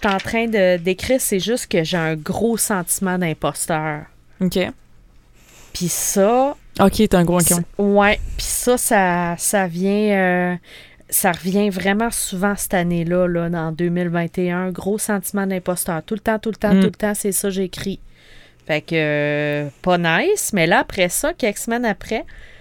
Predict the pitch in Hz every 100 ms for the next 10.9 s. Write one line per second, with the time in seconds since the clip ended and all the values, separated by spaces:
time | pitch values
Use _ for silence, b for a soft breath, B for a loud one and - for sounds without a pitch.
0 | b b 156 180 190 175 208 233 269 247
1 | 311 294 220 - 247 277 320 359 359 -
2 | 294 349 - - 214 208 202 202 208 285
3 | 269 302 302 - 294 285 302 B B B
4 | - - 202 190 277 254 220 220 - 294
5 | 269 233 226 - - 233 254 - 214 -
6 | 208 208 226 196 202 233 - 233 190 180
7 | - 254 247 233 214 233 226 240 233 -
8 | - - - 185 180 180 180 175 _ _
9 | - - - 185 185 196 196 196 240 -
10 | 233 - 277 247 220 196 180 190 240